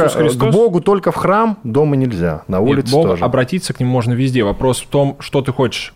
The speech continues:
Speaker 1: от, э, Бога. Я, например, хочу близкого общения с Богом, а не только ему что-то сказать и о чем-то спросить. Что-то сказать, о чем-то спросить ты можешь везде, естественно. Дух дышит, где хочет, как говорится в Писании. А если ты хочешь с ним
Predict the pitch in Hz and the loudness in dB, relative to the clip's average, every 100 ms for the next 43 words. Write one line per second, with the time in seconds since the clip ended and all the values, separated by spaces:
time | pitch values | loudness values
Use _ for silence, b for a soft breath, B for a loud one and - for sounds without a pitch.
0 | _ - 98 - - _ 92 98 117 101 | _ -6 -6 -6 -18 _ -6 -2 -2 -2
1 | - - 120 143 160 139 120 101 - - | -6 -6 -2 0 0 0 0 -2 -8 -8
2 | 127 120 151 160 - 107 131 160 - 117 | -4 -2 0 0 -2 -2 0 0 0 -2
3 | 107 - 143 113 98 104 98 87 - b | 0 -2 0 -2 -4 -4 -4 -6 -14 b
4 | b b 110 120 127 123 151 143 117 104 | b b -2 0 0 0 -2 0 -4 -2
5 | 113 135 - 123 117 - 123 165 113 120 | -2 -2 -2 -4 -4 -2 -2 0 -2 -2
6 | 120 113 - 123 - - - B B - | -4 -4 -4 -4 -4 -8 -10 B B -2
7 | 170 165 165 180 185 147 160 147 - 143 | 0 0 2 2 0 0 0 -2 -2 -2
8 | 214 196 131 143 131 120 131 117 95 101 | -2 -2 0 0 0 -2 -2 0 -2 -4
9 | 104 104 92 95 101 117 - 117 - 107 | -4 -6 -4 -4 -4 -4 -4 -4 -4 -6
10 | 117 - 98 - 92 _ - 98 98 98 | -4 -4 -4 -6 -10 _ -10 -6 -4 -4
11 | - - - 98 101 - B B 127 127 | -6 -8 -6 -6 -8 -10 B B -2 0
12 | 156 151 180 165 139 - - - 151 123 | 0 0 0 0 -2 -6 -8 -2 0 -2